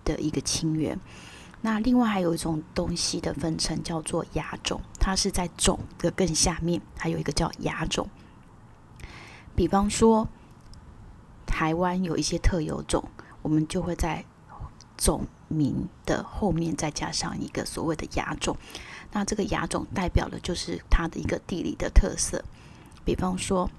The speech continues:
高雄球瓜牛就是这个，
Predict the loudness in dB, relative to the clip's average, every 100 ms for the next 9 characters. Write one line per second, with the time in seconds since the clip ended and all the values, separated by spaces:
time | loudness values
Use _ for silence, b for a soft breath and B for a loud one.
0 | -14 -20 -20 -20 -20 -20 -18 -4 0 0
1 | 2 2 2 -2 -4 0 2 2 2 2
2 | 2 0 -6 -6 -4 -2 -2 -2 -4